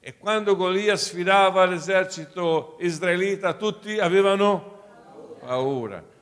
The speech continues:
Ma quando lui si è presentato, lui era andato lì a portare il formaggio, a portare un po' di, di cose, è vero, un, un po' di mangiare, eh? E chissà, forse era,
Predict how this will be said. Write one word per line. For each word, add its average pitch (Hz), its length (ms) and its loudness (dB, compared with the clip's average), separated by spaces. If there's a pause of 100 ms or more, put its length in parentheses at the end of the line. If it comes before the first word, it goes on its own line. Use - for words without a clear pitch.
(140)
Ma 123 100 -18
quando 214 340 -2
lui 202 120 -2
si 180 140 -4
è 185 60 -2
presentato, 180 680 -4
lui 185 140 0
era 185 160 2
andato 175 260 -4
lì 175 80 -6
a 170 80 -2
portare 175 360 -4
il 165 80 -4
formaggio, 156 680 -4 (440)
a 120 100 -18
portare 156 400 -4
un 156 80 0
po' 156 200 -4
di, 147 440 -6
di 135 140 -16
cose, 143 580 -6
è 131 120 -14
vero, 131 380 -4 (460)
un, 131 120 -20 (100)
un 131 100 -20
po' 160 140 -12
di 156 100 -8
mangiare, 135 880 -4 (320)
eh? - 720 -20
E 117 60 -20
chissà, 120 320 -8
forse 127 320 -8
era, 113 360 -4